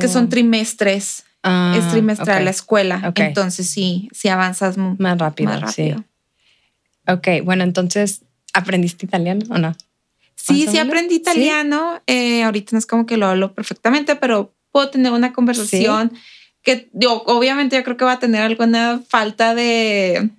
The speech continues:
Speaker 1: Sí, de
Speaker 2: este,
Speaker 1: pronunciación.
Speaker 2: pronunciación
Speaker 1: Ujú.
Speaker 2: o el verbo poquito mal o así. Pero
Speaker 1: ¿Y escribirlo también o no?
Speaker 2: escribirlo se me hace más fácil. Fíjate que leerlo lo entiendo completamente.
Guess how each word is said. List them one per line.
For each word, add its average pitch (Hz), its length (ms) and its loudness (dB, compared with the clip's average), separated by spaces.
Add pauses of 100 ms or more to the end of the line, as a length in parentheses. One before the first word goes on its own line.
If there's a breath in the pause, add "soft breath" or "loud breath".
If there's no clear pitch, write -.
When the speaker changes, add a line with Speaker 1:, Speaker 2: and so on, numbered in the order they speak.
(640)
Speaker 1:
Sí, 240 120 0
de 269 140 2
Speaker 2:
este, 226 120 2
Speaker 1:
pronunciación. 185 600 0
Speaker 2:
pronunciación 208 920 2
Speaker 1:
Ujú. 214 100 0
Speaker 2:
o 190 180 2
el 185 120 0
verbo 196 480 -2
poquito 202 360 -6
mal 208 360 -2
o - 40 -8
así. - 340 -4 (520 soft breath)
Pero 190 220 2
Speaker 1:
¿Y 180 60 2
escribirlo 180 560 0
también 196 340 -2
o 170 60 -4
no? 143 180 -6 (280 soft breath)
Speaker 2:
escribirlo 262 580 0
se 262 100 -4
me 226 80 2
hace 226 160 -2
más 220 220 -2
fácil. 226 500 -2
Fíjate 220 480 -6
que 202 540 -2
leerlo 214 500 0
lo 208 100 -2
entiendo 190 440 -4
completamente. 220 720 -4